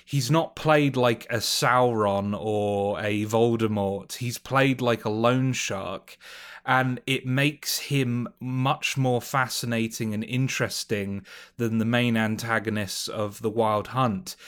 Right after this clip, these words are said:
Even though in many ways, like, I think, like, when you examine the Wild Hunt's motivations, they're trying to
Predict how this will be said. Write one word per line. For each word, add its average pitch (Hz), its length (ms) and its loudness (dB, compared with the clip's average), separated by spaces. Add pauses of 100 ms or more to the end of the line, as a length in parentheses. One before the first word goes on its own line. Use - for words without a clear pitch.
(180)
Even 220 320 4
though 170 160 8
in 147 140 4
many 151 220 4
ways, 135 460 2
like, 120 240 0
I 120 140 0
think, 120 460 -4
like, 113 280 -2 (520)
when 135 260 2
you 123 200 2
examine 123 680 0
the 117 80 2
Wild 113 320 0
Hunt's 113 340 -4
motivations, 110 880 0
they're 110 100 0
trying 113 380 0
to 104 280 -2